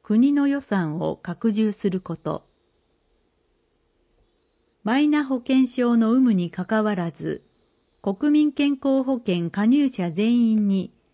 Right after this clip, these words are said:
資格確認書を発行することを求める意見書。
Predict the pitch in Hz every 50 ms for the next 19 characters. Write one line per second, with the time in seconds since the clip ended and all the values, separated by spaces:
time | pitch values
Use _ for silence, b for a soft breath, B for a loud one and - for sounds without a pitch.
0 | _ _ _ - - - 285 277 269 - 277 254 - 254 240 240 - 277 269 269
1 | 269 269 262 - 247 214 196 165 165 160 180 185 - _ - 262 269 277 262 -
2 | 269 254 262 254 - 240 240 - 233 202 170 165 165 165 170 - 220 220 214 220
3 | 202 151 151 151 131 120 - _ _ - 170 - _ 214 202 190 190 185 - -
4 | - 156 - -